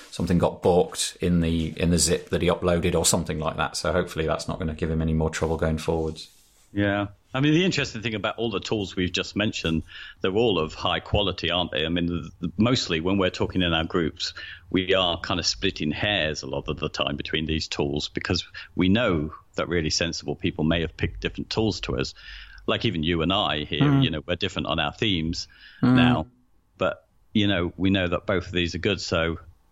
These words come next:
Speaker 2: it's, it's kind of hard to know, <laughs> uh, w-, how you're gonna evaluate any of this for your business. I, I, I wish our groups were a little bit better actually explaining why we use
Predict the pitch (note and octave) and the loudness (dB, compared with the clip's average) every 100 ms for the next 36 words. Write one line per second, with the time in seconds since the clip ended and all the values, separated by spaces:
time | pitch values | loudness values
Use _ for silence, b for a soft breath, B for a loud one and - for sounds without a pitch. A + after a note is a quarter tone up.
0 | _ F2 F2+ - - - F2 - - A#2 | _ -4 -2 -2 -6 -4 -4 -4 -4 -2
1 | F2 G#2+ F2 D2 - F2+ E2+ E2+ E2 - | 0 0 0 -2 -4 -2 0 0 0 -4
2 | - _ F2+ F2 - A2+ - - B B | -14 _ -6 -4 0 -2 -4 -14 B B
3 | B B B D#3+ C#3+ G2 A2+ - B2+ A#2+ | B B B -2 -2 0 -2 0 -2 2
4 | A#2 A2 G#2 G#2 G#2+ G2+ G2+ F#2+ F#2+ - | 0 0 0 0 0 0 0 0 -2 -6
5 | _ - A2+ G2 E2+ F2+ - A2 F#2+ G2+ | _ -2 0 0 -2 -4 -2 -2 0 2
6 | F#2+ F2+ G2+ - E2 D2+ - - - B2 | 2 0 0 0 0 0 -2 -4 -4 -2
7 | - D#3+ D#3 E3+ - C#3+ A#2+ A#2 A2 - | 0 0 2 2 0 0 -2 0 -2 -2
8 | - F2+ F2+ F#2 E2+ - G2 - F2 - | -2 0 0 -2 -2 -2 -4 -2 -4 -2
9 | F#2+ - - F2+ F2 F2 F2 - - E2 | -6 -6 -4 -4 -2 -4 -6 -8 -8 0
10 | F2+ F2 E2 E2+ D2 _ _ - E2 E2 | 2 4 2 -2 -6 _ _ -8 -2 0
11 | D#2+ E2 D#2 D#2 | 0 0 0 0